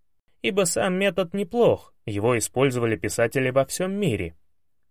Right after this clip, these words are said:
Они сочетали такие явления, у которых на первый взгляд не было ничего общего, и верили, что это позволит им прикоснуться к тому, что находится в мире невыразимого. Это нечто такое, что хорошо действует в психоанализе.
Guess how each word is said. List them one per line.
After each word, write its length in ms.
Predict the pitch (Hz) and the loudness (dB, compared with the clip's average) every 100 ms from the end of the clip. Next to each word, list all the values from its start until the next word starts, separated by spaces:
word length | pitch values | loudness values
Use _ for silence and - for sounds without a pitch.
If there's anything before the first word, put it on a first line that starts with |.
| _ | _
Они 260 | 107 131 220 | -2 0 0
сочетали 540 | 208 175 185 226 208 | -2 -4 -2 0 0
такие 440 | 180 185 214 202 170 | -2 -4 -4 -2 0
явления, 460 | 165 190 214 147 | 2 2 2 2
у 80 | 123 | 0
которых 380 | 139 160 180 170 | 0 0 0 0
на 120 | 170 | -2
первый 300 | 180 170 160 | 0 0 0
взгляд 420 | 135 135 196 170 | 0 0 0 0
не 160 | 147 160 | 2 2
было 200 | 156 160 | 2 2
ничего 580 | 165 170 196 220 247 147 | 2 0 -2 -2 2 0
общего, 380 | - - 95 | -2 -8 -4
и 180 | 95 98 | -2 -2
верили, 440 | 90 131 185 139 104 | 0 0 2 0 -2
что 220 | - 101 | -4 -4
это 180 | 113 - | -4 0
позволит 520 | 113 95 104 160 147 | 0 2 0 2 0
им 100 | 143 | -2
прикоснуться 600 | 123 107 98 131 147 - | -2 -2 -2 -4 -4 -8
к 80 | - | -2
тому, 440 | 101 95 131 190 - _ | -2 2 0 0 -4 _
что 220 | - - | -8 -4
находится 640 | 95 85 107 120 151 135 | -4 -2 0 0 -2 -4
в 80 | 107 | -4
мире 300 | 95 110 120 | -2 -2 -2
невыразимого. 760 | 127 147 185 202 196 95 80 - _ _ _ _ _ _ _ - | -4 -2 -2 0 -4 -4 -8 -14 _ _ _ _ _ _ _ -4
Это 260 | 165 - 127 | -2 0 0
нечто 460 | 120 156 - - 143 | 2 0 0 -2 0
такое, 560 | 135 127 170 208 127 | -2 -2 2 4 4
что 180 | - 107 | 0 -6
хорошо 420 | 113 110 - 127 | 0 -2 0 -2
действует 560 | 135 127 156 - 170 170 | 0 0 -2 -2 -4 -6
в 60 | |
психоанализе. 920 | - - 160 190 202 226 135 95 90 | -8 -4 -2 -2 -2 0 -2 -4 -10